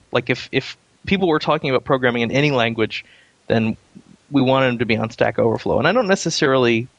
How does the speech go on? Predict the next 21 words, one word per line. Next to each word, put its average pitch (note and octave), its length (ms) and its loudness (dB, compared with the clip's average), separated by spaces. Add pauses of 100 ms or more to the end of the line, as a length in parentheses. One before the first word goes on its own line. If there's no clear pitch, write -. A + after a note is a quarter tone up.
believe A#2 720 0 (100)
that A#2+ 260 -2
to - 80 -14
be - 120 -6
true. - 460 -2
At - 60 -2
least B2 160 -2
that's - 260 -2
not A#2+ 180 -2
really A#2 240 2
my A#2 200 2
goal, - 340 -2
is - 80 -16
to - 60 -18
sort - 240 -4
of - 80 -2
own B2 180 0
the - 60 0
world - 280 -2
of B2+ 80 -10
programming. C3 540 -2